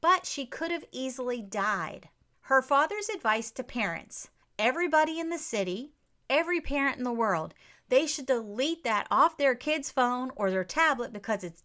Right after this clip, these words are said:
dangerous, man. I could have lost my kid.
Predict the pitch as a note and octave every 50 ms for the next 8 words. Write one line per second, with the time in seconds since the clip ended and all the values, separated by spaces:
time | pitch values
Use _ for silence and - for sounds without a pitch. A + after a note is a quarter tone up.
0 | _ - A3+ D#4 F4+ E4+ C4+ A3 G3 F3+ F3 E3+ - - F#3+ F3+ F3 E3+ F3 F3
1 | F#3 A3+ A3+ - - - - - - - - C4 D4+ E4+ - - C#4+ A3+ G3 F#3
2 | G3 A3+ B3 C#4 C#4+ - - A#3+ A#3 A#3+ A#3+ A#3 - - G#3+ F#3 D#3 - - -